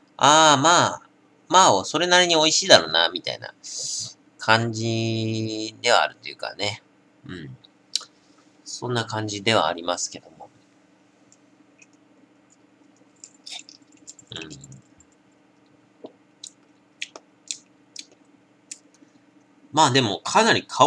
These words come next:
りが強い。まあ、レモンの香りが非常に、まあ、香料とか使われてるって書いてあるから、うん。まあ、あれなんですけどね。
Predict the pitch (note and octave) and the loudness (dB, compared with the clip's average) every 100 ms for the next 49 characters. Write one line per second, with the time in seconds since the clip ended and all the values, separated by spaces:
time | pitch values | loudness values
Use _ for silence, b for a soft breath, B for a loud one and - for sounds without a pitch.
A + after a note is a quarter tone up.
0 | E3 D#3+ D3+ - - A#2 C3 G#2+ - _ | 4 2 0 -2 -8 0 2 2 -4 _
1 | _ _ _ _ _ _ _ _ - - | _ _ _ _ _ _ _ _ -12 -2
2 | G#2 B2 F#3+ D#3 F2+ - F#2 F2+ E2 D#2+ | 2 4 4 2 -2 0 0 0 -2 -6
3 | D#2 - b b _ - G2 F#2+ G2 F#2 | -8 -8 b b _ -8 -4 0 0 -2
4 | E2+ - G3+ G3+ G#2+ - - - - G2 | -6 0 4 4 4 0 -4 -2 2 4
5 | F#2+ F2 - - - - - C2+ - B | 2 -4 -6 -10 -8 -10 -12 -14 -14 B
6 | B B B B _ F2+ E2+ C#2+ - - | B B B B _ -12 -12 -12 -16 -20
7 | - A#2 D#2+ E2+ F#2 F#2 - - - _ | -4 2 2 2 -2 -4 -6 -16 -20 _
8 | - E2+ - | -20 -18 -20